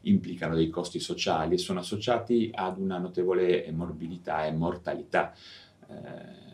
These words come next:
per le conseguenze che vi possono essere, un ridotto funzionamento generale della persona,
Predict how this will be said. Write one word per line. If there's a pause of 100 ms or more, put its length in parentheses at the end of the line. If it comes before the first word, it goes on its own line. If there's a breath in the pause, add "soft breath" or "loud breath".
(140)
per
le
conseguenze
che
vi
possono
essere,
un
ridotto
funzionamento
generale
della
persona,